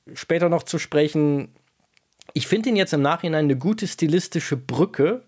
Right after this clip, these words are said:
zur Originaltrilogie zwischen Andor und A New Hope, weil A New Hope halt eine pulpy Space Opera mit einem ernsthaften Kern ist. Und Andor ist,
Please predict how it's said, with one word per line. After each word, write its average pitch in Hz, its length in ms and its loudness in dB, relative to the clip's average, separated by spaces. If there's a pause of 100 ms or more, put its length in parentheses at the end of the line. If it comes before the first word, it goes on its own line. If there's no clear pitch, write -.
zur - 240 -2
Originaltrilogie 127 1160 -2
zwischen - 500 -10
Andor 175 760 0 (120)
und 135 680 -2 (420)
A 151 40 2
New 131 220 4
Hope, 143 280 -2 (280)
weil 120 180 0
A 147 80 -2
New 127 220 2
Hope 160 300 -2
halt 135 280 -2
eine 123 220 0
pulpy 120 420 -4
Space 143 440 -4
Opera 165 460 0
mit 151 280 -4
einem 127 260 0
ernsthaften 131 720 -6
Kern 147 340 -4
ist. 220 340 -8 (640)
Und 143 180 -4
Andor 151 520 2
ist, - 640 -10